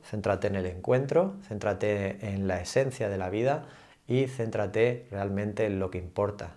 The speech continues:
Ten en cuenta, y con esto finalizo, que existe una conexión que aunque es invisible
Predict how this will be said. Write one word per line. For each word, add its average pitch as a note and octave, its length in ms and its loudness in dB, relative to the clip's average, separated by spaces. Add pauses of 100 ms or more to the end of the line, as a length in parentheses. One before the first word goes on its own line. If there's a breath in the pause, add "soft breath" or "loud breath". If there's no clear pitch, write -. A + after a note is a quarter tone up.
Ten C3+ 160 4
en A#2+ 140 2
cuenta, C#3 560 6
y G2+ 260 2
con G#2+ 160 2
esto A2+ 180 0
finalizo, A#2+ 640 2 (460 loud breath)
que A2 180 6
existe A#2 640 6
una A#2+ 300 2
conexión B2 720 2 (200)
que - 80 -2
aunque G#2 240 0
es - 180 -2
invisible B2+ 880 0